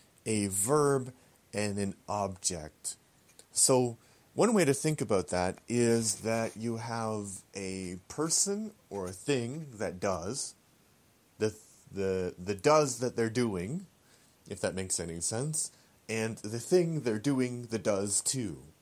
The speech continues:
So, for example, I look at the dog.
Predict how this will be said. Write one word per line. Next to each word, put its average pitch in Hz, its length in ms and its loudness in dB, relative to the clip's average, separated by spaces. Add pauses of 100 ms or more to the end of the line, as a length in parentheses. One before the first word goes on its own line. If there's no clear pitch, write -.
(340)
So, - 180 -4
for 101 160 -4
example, 98 580 -2 (520)
I 131 560 2 (800)
look 113 540 -2 (300)
at - 520 -2 (240)
the 107 800 -4 (460)
dog. 76 500 -2